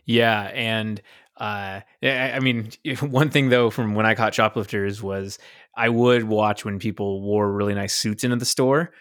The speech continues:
because I thought that that was a tactic to, um, you know, distract me or to make me not wanna watch them, but it always usually, it usually turned out that that person was stealing. And, I mean, I look at the merchandise, obviously, but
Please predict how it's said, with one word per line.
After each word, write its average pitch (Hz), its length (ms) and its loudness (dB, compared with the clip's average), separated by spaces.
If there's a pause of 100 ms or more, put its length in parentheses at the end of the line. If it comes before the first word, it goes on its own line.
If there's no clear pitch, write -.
(180)
because 107 640 0
I 107 280 -2
thought 107 420 0
that 104 120 -6
that 98 160 -2
was 104 260 -6
a 101 260 -6
tactic 104 580 -6
to, 98 640 -6 (260)
um, 92 520 -16 (180)
you 110 100 -6
know, 95 160 -6
distract 110 540 0
me 117 300 2
or 101 520 -4 (920)
to 139 220 2
make 127 260 2
me 123 240 2
not 117 340 2
wanna 117 200 2
watch 104 360 -2
them, 131 300 -2
but 110 200 2 (100)
it 113 140 -2
always 110 260 0
usually, 98 360 -8 (120)
it 135 140 -2
usually 156 360 4
turned 131 300 2
out 113 200 4
that 104 100 -4
that 104 120 -4
person 104 240 -4
was 92 140 -14
stealing. 87 400 -18
And, 180 220 2
I 180 100 2
mean, 151 140 2
I 135 60 2
look 139 140 4
at 120 80 0
the 113 60 -2
merchandise, 101 760 -4
obviously, 92 680 -12
but 95 240 -8